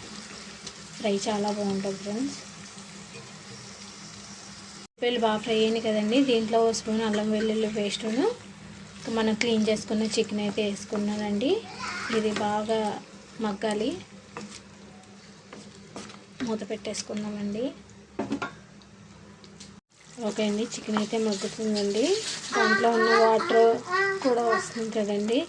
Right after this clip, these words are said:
చికెన్ మగ్గాలండి. దీంట్లో నేను కొత్తిమీర కూడా వేసేసానండి, ఎందుకంటే కొత్తిమీర ఫ్లేవర్ చికెన్కి పట్టుకుంటుంది కదా, ఫ్రెండ్స్, అందుకని. ఆ, దీంట్లోనూ ఒక స్పూన్ కారం, ఒక స్పూన్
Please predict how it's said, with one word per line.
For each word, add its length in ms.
చికెన్ 400
మగ్గాలండి. 640
దీంట్లో 280
నేను 180
కొత్తిమీర 440
కూడా 120
వేసేసానండి, 720
ఎందుకంటే 380
కొత్తిమీర 380
ఫ్లేవర్ 320
చికెన్కి 440
పట్టుకుంటుంది 580
కదా, 220
ఫ్రెండ్స్, 340
అందుకని. 400
ఆ, 40
దీంట్లోనూ 500
ఒక 100
స్పూన్ 340
కారం, 340
ఒక 160
స్పూన్ 260